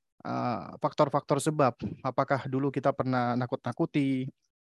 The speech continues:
Atau mungkin bukan kita nakut-nakuti, tapi orang lain. Orang dekat kita misalnya ada ya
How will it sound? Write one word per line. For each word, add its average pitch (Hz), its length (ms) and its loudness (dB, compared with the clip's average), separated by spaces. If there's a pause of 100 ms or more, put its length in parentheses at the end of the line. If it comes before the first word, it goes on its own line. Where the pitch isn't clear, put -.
(880)
Atau 160 200 6
mungkin 190 280 6
bukan 156 200 4
kita 165 240 2
nakut-nakuti, 127 680 -2
tapi 147 360 0
orang 139 240 2
lain. 131 220 2 (880)
Orang 127 260 4
dekat 127 260 0
kita 139 300 2
misalnya 120 540 0
ada 117 400 -2 (680)
ya 123 380 -4